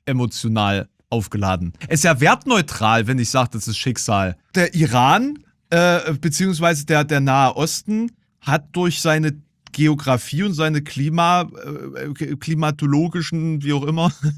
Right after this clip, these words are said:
<laughs> äh, Grundkonstitution dazu geführt, dass es dort die ersten Hochkulturen gab.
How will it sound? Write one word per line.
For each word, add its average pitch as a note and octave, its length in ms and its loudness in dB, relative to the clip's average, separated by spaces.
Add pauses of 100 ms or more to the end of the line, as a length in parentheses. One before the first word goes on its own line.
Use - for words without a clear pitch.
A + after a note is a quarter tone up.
<laughs> - 340 -14
äh, C3+ 360 2 (240)
Grundkonstitution E3 1400 0 (140)
dazu D3+ 300 -2
geführt, D3 800 -4
dass D3+ 200 -4
es D#3+ 160 -10
dort D3 260 -4
die D3 100 -2
ersten C3+ 380 -2
Hochkulturen D3+ 600 0
gab. G2 320 -4